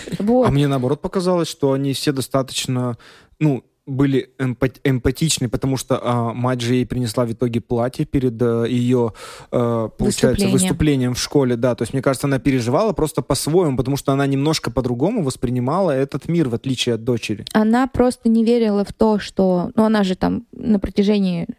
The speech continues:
Speaker 1: фильма говорила о том, что, а вдруг она, типа, плохо поет.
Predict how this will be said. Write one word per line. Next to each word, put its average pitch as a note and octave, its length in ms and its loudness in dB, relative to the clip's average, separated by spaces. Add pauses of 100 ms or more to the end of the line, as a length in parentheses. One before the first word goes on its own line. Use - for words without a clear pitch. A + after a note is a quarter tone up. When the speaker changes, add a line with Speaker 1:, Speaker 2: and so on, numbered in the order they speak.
(140)
Speaker 1:
фильма C4 400 0
говорила G3 360 2
о F3+ 40 -4
том, F3+ 160 -2
что, - 200 -8 (340)
а F#3+ 140 0
вдруг G3+ 280 2
она, G3 160 0
типа, F3+ 220 -2
плохо G3+ 320 -4
поет. E3+ 360 -8